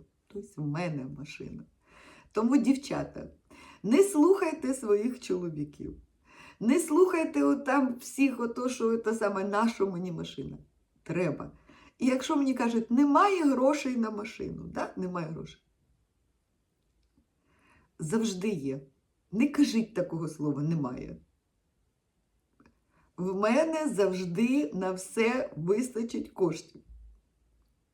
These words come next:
Здаєте, ідете і здаєте на права. І як ви здали на права, машина з'являється. Якимсь чудним образом.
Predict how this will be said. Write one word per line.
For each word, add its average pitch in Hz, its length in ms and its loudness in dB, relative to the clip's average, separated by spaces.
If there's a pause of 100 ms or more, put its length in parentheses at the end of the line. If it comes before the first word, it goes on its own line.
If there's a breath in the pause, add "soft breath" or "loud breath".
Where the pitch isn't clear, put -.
(500)
Здаєте, 196 640 0
ідете 208 880 0
і 185 60 -6
здаєте 175 640 -2
на 214 140 -10
права. 170 440 -10 (720 soft breath)
І 233 100 0
як 269 200 4
ви 277 200 6
здали 214 640 4
на 175 160 -2
права, 226 580 0
машина 226 760 -2
з'являється. 170 1120 0 (2750 soft breath)
Якимсь - 840 2
чудним 285 640 6
образом. 160 720 0